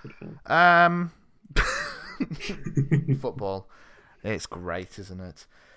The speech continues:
Speaker 2: Tom, is there anything else you wanna chat about?
Speaker 1: No, no.
Speaker 2: No, me
Speaker 1: No.
Speaker 2: neither.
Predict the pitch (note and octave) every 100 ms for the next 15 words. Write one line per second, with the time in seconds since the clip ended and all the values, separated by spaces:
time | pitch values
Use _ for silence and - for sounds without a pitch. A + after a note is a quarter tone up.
0 | _ - G#3 G3+ F#3 F#3 F3 F3 D#3 D#3
1 | D3 C#3 C3+ - F#2+ D#2 F2 F#2 G2 F#2+
2 | _ _ _ _ _ _ _ _ _ _
3 | _ _ _ _ _ - C#3+ C#3+ C#3 C3+
4 | A#2+ - - - A#2 A#2+ A#2+ A2+ G#2 -
5 | - - F2+ F#2 F#2 F#2+ G#2 G#2 G#2 G#2+
6 | G#2+